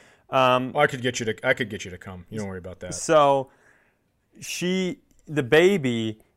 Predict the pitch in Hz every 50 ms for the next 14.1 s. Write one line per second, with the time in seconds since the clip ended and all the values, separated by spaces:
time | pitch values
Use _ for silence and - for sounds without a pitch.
0 | _ _ _ _ - _ _ _ - 175 175 170 - - 160 151 143 131 123 117
1 | - - 123 117 113 107 107 101 101 101 104 _ _ _ _ _ _ _ _ _
2 | _ _ _ _ _ _ - - - 107 - 151 151 147 147 143 135 113 101 -
3 | - 139 135 139 127 117 113 117 - 135 127 117 - - 135 127 120 - - -
4 | 147 151 160 165 156 147 131 127 - - - 139 135 139 139 135 127 127 131 127
5 | 120 - - 143 139 127 113 123 127 131 127 120 - - 135 123 123 120 - -
6 | 120 104 - 156 160 147 123 113 - - - - - 127 123 117 113 - - 139
7 | 135 127 127 123 123 120 120 101 120 113 110 110 107 - - 123 120 117 117 127
8 | 147 170 170 151 127 117 113 104 _ _ _ _ _ _ - - 139 135 123 117
9 | - - 143 147 156 151 151 135 123 131 131 131 123 110 113 117 117 117 117 110
10 | - - 123 117 110 104 - - 127 123 131 135 135 139 135 123 120 110 104 -
11 | 113 113 117 120 120 117 107 98 110 113 107 107 113 131 147 156 - _ _ _
12 | _ _ _ _ _ _ _ _ _ _ _ - - - 139 131 127 123 120 123
13 | 127 123 - - - - 131 117 - - - 123 117 120 127 123 151 151 151 170
14 | 180 196